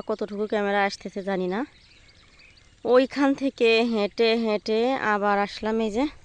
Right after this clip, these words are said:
গমের ক্ষেতে। গমের ক্ষেতে আইসা দেখতেছি যে গমগুলা, মানে,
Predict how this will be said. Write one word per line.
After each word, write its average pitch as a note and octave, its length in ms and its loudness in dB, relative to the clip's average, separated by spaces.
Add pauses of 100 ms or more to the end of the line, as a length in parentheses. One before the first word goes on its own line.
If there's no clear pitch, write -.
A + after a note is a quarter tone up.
(140)
গমের F#3 320 0
ক্ষেতে। G#3 300 -6 (800)
গমের G3+ 360 -2
ক্ষেতে A3 320 -4
আইসা G#3+ 340 0 (1040)
দেখতেছি A3 580 -6 (100)
যে A#3 80 2 (100)
গমগুলা, A3+ 500 0 (1200)
মানে, G#3 220 0